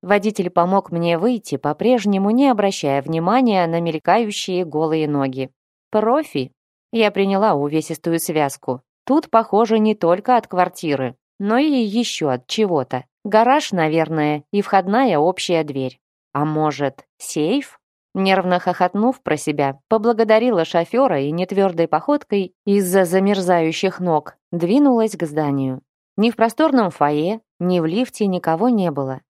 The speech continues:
Я беспрепятственно поднялась на последний этаж, открыла замок и медленно отворила створку, ожидая, что в любой момент раздастся звуковой сигнал и сюда слетятся патрульные,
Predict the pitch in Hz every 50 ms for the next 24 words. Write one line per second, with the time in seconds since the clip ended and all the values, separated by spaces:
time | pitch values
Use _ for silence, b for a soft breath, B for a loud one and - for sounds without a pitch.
0 | _ _ - 147 160 165 156 175 175 - 175 180 180 190 214 220 214 - - -
1 | 156 151 151 147 143 - 165 160 170 170 175 190 202 196 - 147 131 139 143 -
2 | - 160 160 151 165 165 165 160 - 151 143 139 - - - _ _ - 185 190
3 | - - 262 302 262 196 156 143 165 160 175 214 269 277 - - - _ _ _
4 | 180 190 214 277 320 269 240 240 226 214 196 175 165 - 160 156 151 156 190 196
5 | 185 180 - - - 151 147 139 143 139 - - 139 139 - _ _ _ - 147
6 | 139 156 156 151 165 170 196 185 147 147 - - 147 147 160 170 180 185 175 208
7 | 240 254 254 262 254 226 185 151 143 143 - - 165 170 170 151 139 151 175 226
8 | 226 - - 180 160 147 139 156 156 - 160 160 160 175 165 - - 160 156 156
9 | 165 190 208 202 175 151 - _ _ _ - 214 - 277 247 - - - - 185
10 | 160 151 147 214 226 240 - - 214 196 - 185 180 - 156 160 160 156 147 143
11 | 147 139 135 135 135